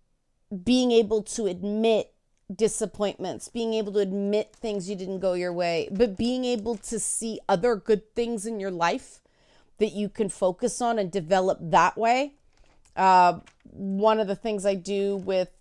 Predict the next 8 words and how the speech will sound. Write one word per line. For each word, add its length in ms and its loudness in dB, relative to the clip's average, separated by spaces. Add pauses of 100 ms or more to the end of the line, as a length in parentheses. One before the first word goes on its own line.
(100)
um, 640 2 (1120)
uh, 460 8
one-on-one 500 4
clients, 440 0
Leanna 260 -2
Cares 340 0
clients, 580 -2 (540)
um, 800 8